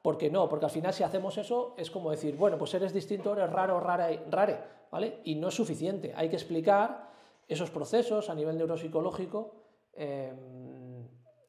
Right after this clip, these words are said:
que, que, que, que, que median en esas dificultades, que no significa que seas responsable, pero que por lo menos hay una explicación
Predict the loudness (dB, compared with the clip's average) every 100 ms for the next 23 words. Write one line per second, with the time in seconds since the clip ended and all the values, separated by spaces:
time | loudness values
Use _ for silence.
0 | -6 -4 -4 -6 -8 -8 -6 -6 -4 -8
1 | 0 2 2 0 -2 -12 -20 _ -8 -6
2 | -6 -6 -8 -8 -6 -4 -4 -4 -8 -6
3 | -4 -4 -4 -2 -2 -4 -8 -8 -4 -2
4 | -2 -8 -18 -10 -8 -6 -8 -6 -6 -4
5 | -4 -4 -6 -8 -10 -4 -6